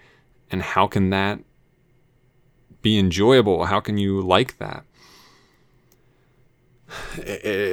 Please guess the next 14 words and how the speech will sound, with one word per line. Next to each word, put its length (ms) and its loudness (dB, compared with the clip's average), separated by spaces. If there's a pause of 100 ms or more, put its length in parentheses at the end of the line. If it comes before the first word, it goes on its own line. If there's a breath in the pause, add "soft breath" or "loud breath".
it's, 160 -10
it's 640 -8 (720 loud breath)
very 440 -8
difficult. 580 -6 (2000 loud breath)
And, 120 2
like, 180 0
I, 280 6
I 40 6
totally 440 4
agree 320 6
with 160 2
that. 300 0
I, 120 0
I, 360 0